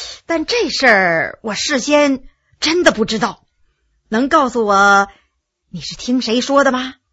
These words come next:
你可曾到实地踏看过？”“哦，呃，学生倒没去看过，不过听他们说这是千真万确的事儿，听说他们是花了钱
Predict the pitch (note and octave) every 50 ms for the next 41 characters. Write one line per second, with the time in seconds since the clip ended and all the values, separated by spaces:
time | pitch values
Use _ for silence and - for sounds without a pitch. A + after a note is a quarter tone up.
0 | _ _ _ _ _ _ - - - B3+ C#4+ - - A3+ G#3+ - G#3+ A3 B3+ C4
1 | C4 B3+ B3 - _ _ _ - C#4 A#3 - - - G#3+ D4+ C#4+ F4+ D#4+ C4+ A3
2 | F#3+ - - _ _ _ _ _ _ _ - - F#4 F4 C4+ - - D#4+ C#4+ C4+
3 | C4+ D4+ D4+ E4 - _ _ _ _ _ _ _ _ _ _ _ _ _ _ _
4 | _ _ _ _ _ _ _ _ _ - C4 B3 G#3 - - - - - - -
5 | _ - B3+ A3+ A3+ A3+ A3+ _ - B3+ - - - C4 D4 D#4 - D4 C4 B3
6 | A3+ G3+ - - _ _ _ _ _ _ - - _ - F4 D#4 A#3+ A3 A#3 D#4
7 | - - D#4+ A#3 - - F#4 C#4+ A#3 G3 E3+ D3+ - _ _ _ _ _ _ _
8 | _ _ _ - A3 A3+ A3+ C#4+ A#3 - - - D4 D4 C#4 C4 D4 C#4+ B3+ G#3+
9 | - B3+ B3+ B3 A#3 - - - - - - - A3+ - - - F#4+ G4 F#4+ F#4
10 | F#4+ F#4+ F#4 F#4+ G4 G4 C#4+ B3 - - - G#4+ E4+ G3+ A3 - - C#4 F#3+ -
11 | _ _ _ _ _ _ _ _ _ - - - D#4 D#4 C#4+ - D#4+ D#4+ D#4 -
12 | - - - - - - G4 G4 F#4+ - C#4 C#4 - F4+ F4 F4+ F4 D4 - -
13 | - G#3+ A#3 D4 D4+